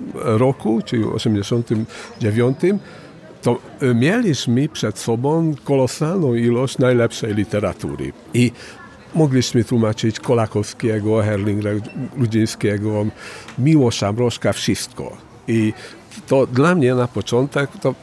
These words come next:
miałem po prostu sytuację idealną i poza tym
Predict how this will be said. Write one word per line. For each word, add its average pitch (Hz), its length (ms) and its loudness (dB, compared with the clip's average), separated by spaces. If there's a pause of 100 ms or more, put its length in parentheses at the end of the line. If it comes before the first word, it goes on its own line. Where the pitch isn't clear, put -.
(260)
miałem 196 320 0
po 190 140 -4
prostu 175 320 -4
sytuację 131 560 0
idealną 117 840 0 (420)
i 117 100 -2
poza 117 420 2
tym 180 460 0